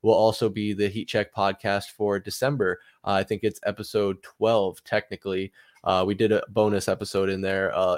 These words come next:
in the middle somewhere in the summer. Uh, but we're hoping to do more stuff like that too. We've talked about that, where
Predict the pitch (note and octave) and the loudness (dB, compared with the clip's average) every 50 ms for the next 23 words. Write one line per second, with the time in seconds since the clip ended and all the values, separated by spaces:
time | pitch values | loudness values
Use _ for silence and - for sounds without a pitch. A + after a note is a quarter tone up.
0 | - G2+ G2 G2 G2 F#2+ F#2+ F#2+ F#2+ F#2 - - G2 F#2+ F#2+ F#2 F#2 F#2 F#2 F#2 | 0 -2 -4 -4 -4 -2 -2 -2 -2 -2 -4 -6 -6 -4 -2 -2 -2 -2 -2 -4
1 | - - - G2 F#2+ F#2 F#2 F2+ F#2 - _ _ _ _ _ _ _ - - F#2+ | -6 -4 -4 -4 -2 -2 -4 -4 -6 -8 _ _ _ _ _ _ _ -2 0 2
2 | F#2+ F#2+ F#2+ - - B2 B2 B2 C#3 C#3+ D#3 D3 F3+ E3 C#3+ C#3+ C#3+ C3+ C3+ C3 | 4 4 2 2 2 2 4 8 8 10 8 8 8 6 4 4 4 4 4 2
3 | - - D3 C#3 - A#2 G#2+ - - G#2+ G#2+ F#2+ - - - A2 G2+ G2 F#2+ - | 2 2 2 2 4 2 0 0 2 0 0 0 0 -4 -6 -4 -4 -4 -6 -4
4 | - A2 G#2 G#2 - A2 G#2+ G2+ G2+ F#2+ - G2+ G2+ G2+ E2+ - G#2+ G2+ G2+ G2+ | -2 -2 0 0 -2 -2 0 0 0 0 0 0 0 0 0 0 0 0 0 -2
5 | F#2+ | -2